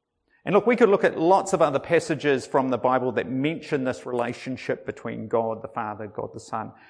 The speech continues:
and the Holy Spirit. Honestly, it would probably get a little overwhelming because it just sort of one after another after another, and you start to lose them all. But we need to rem-,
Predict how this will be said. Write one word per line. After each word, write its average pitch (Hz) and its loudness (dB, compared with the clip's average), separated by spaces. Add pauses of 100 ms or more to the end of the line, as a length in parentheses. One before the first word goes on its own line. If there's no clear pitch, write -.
(160)
and 117 -10
the 107 -10
Holy 113 -6
Spirit. - -4 (460)
Honestly, 131 -2
it 117 0
would 110 -8
probably 127 2
get 110 -2
a - -2
little 107 -4
overwhelming 98 -8
because - -20
it - -20
just - -20 (360)
sort - -14
of 92 -14
one 104 -6
after 98 -12
another 107 -6
after 95 -10
another, 104 -10
and 101 -14
you 98 -20
start - -8
to 110 -12
lose 117 -8
them 117 -8
all. 117 -6 (340)
But 160 2
we 175 2
need 240 0
to 277 2
rem-, 170 2